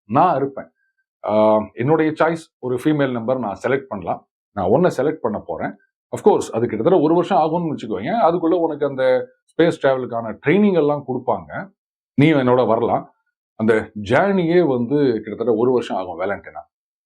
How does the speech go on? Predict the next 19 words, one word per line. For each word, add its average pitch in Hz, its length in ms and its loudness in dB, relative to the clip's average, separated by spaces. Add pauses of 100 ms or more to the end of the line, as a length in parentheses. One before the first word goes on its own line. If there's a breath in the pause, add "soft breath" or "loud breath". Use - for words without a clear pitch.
(160)
அப்போ 165 460 4
நம்ம 160 220 4
அங்க 143 200 4
போகும்போது 180 640 2
இங்க 175 260 2
தீபாவளியா 151 520 0
இருந்ததுன்னா 131 360 -4
நம்ம 120 180 -4
அங்க 135 200 -2
கொண்டாடலாம். 117 580 -4 (520)
சரி, 170 260 4
எதுக்காக 190 360 2
அந்த 151 140 -6
டெலிகேஷன்? 139 540 -4 (280)
வேற 269 200 4
என்ன, 220 440 -4 (100)
அவங்களோட 190 440 2
போயிட்டு 165 260 -6
எப்படியாவது 151 540 -2